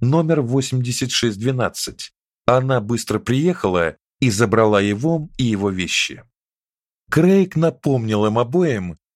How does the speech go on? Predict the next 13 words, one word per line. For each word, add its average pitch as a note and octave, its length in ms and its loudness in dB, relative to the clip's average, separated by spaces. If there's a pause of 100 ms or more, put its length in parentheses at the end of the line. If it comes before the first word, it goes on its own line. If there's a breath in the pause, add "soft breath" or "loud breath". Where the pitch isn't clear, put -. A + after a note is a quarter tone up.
(140)
что - 240 2
если C3+ 380 2
это B2 160 0
состояние A#2+ 720 0
будет G#2+ 360 -4
продолжаться, A2 1000 0 (160)
утром D3 500 0
Дуг E3+ 240 -2
может C#3 420 0 (100)
обратиться B2+ 600 -2
в - 60 -10
студенческую C3+ 800 -4
поликлинику, C3 880 -4